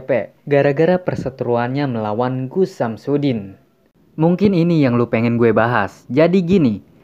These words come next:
awalnya Marcel bikin video di channelnya yang bongkar trik pengobatan alternatif Gus Samsudin. Marcel bilang semua itu hanya tipuan dan pembodohan. Gus Sudin gak terima,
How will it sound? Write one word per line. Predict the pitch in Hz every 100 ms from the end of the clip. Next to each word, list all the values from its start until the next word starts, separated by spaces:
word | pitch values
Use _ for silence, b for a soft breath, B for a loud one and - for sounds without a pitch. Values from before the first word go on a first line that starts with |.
| b b b -
awalnya | 175 190 208 214
Marcel | 190 170 185 147
bikin | 139 120
video | 123 117 123
di | 131 113
channelnya | 110 101 120 113 104
yang | 104 107
bongkar | 117 117 127 123 -
trik | 120
pengobatan | - 110 104 107 104 104
alternatif | 101 101 - 110 113 127 131
Gus | 113 110 110
Samsudin. | 95 131 123 104 98 B B B B -
Marcel | 185 - 180
bilang | 180 190 190 185
semua | - 131 123
itu | 117 139 120
hanya | 120 117
tipuan | 110 120 - 156 143 143
dan | 143
pembodohan. | 131 110 104 117 117 117 98 - B B B
Gus | - 151 170
Sudin | 180 180 190
gak | 139 123
terima, | - 131 135 95